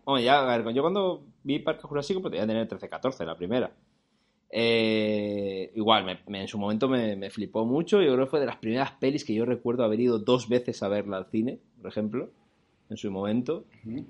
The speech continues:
Speaker 1: Y, y nada, pues sí, sí, muy motivado, de puta madre, flipando en su momento con el tema este de los dinosaurios también hechos en,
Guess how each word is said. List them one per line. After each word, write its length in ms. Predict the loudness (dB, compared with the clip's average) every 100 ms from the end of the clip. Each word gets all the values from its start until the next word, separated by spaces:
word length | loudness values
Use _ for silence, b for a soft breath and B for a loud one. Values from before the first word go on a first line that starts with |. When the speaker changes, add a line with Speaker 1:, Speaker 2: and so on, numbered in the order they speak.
| 2
Speaker 1:
Y, 720 | 6 8 6 6 4 2 2
y 40 |
nada, 260 | 2 4 4
pues 120 | 0
sí, 100 | -4
sí, 140 | 0 0
muy 140 | 2
motivado, 400 | 0 0 4 4 4
de 60 |
puta 180 | 0 -2
madre, 380 | 0 2 2 0
flipando 500 | -2 -6 -2 0 0
en 60 | -2
su 140 | -6
momento 320 | -4 -4 -2
con 100 | -4
el 60 | -4
tema 180 | -4 -4
este 160 | -4
de 80 | -2
los 160 | -2 -6
dinosaurios 460 | -8 -4 -4 -2
también 260 | -6 -6 -4
hechos 320 | -4 -4 -4
en, 360 | -6 -6 -10